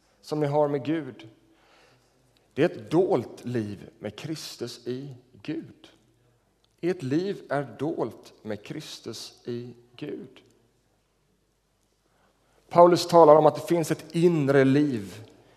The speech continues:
med Kristus. När vi kommer till tro på Jesus får vi liv till vår inre människa. Den helige ande tar sin plats i oss.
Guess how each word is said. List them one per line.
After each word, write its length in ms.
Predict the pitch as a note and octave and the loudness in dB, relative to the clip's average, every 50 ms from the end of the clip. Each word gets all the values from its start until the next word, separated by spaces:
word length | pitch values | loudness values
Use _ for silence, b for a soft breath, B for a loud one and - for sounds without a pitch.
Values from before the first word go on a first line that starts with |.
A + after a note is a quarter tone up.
| b b b b _ _ - | b b b b _ _ -4
med 420 | B2 B2+ C3 B2+ B2+ G#2+ G#2+ - | 2 4 6 6 6 4 2 -6
Kristus. 760 | - C#3+ C3 A#2+ - - - - A2+ G#2+ - - - - - - - - _ b b b b b b b b | -4 -4 -4 -4 -6 -8 -8 -6 -6 -6 -6 -6 -8 -10 -12 -14 -20 -20 _ b b b b b b b b
När 80 | D#3 | 2
vi 80 | F3 F3+ | 2 4
kommer 220 | F3 G3+ F#3+ F#3+ | 6 6 6 6
till 100 | E3+ E3+ | 4 2
tro 220 | - F3+ F#3 F3+ F3 | 2 6 6 6 6
på 120 | F3+ E3+ | 6 4
Jesus 320 | E3 E3+ E3+ D3 - - | 6 6 6 6 4 0
får 100 | - F3 | -2 4
vi 100 | D#3+ F3 | 4 6
liv 380 | E3+ E3+ F3 F#3+ G#3 G3+ G3 E3+ | 8 8 8 8 6 6 2 0
till 200 | B2+ - - D3+ | 0 2 0 2
vår 200 | C#3 E3 D#3 - | 2 2 0 2
inre 340 | F3 F#3 F#3+ F3+ E3+ D#3+ D#3 | 2 2 4 4 4 4 4
människa. 360 | D3+ C#3+ B2+ B2 A2+ C#3+ D3 | 4 4 2 2 4 4 4
Den 100 | D#3+ D#3+ | 4 6
helige 360 | E3 F#3 F#3+ F3+ E3 D#3+ G3+ | 6 6 8 8 8 6 6
ande 300 | - G#3 G#3 G3 F3+ E3+ | 6 6 6 6 4 2
tar 100 | E3+ F3+ | 0 0
sin 140 | E3 F3+ E3 | 0 0 0
plats 400 | - E3 E3+ F3 F3 - - D3+ | 4 6 6 6 6 2 -4 0
i 140 | D3 B2 A#2 | 0 2 2
oss. 360 | A#2 A#2+ - - - - - | 2 0 -4 -10 -12 -12 -14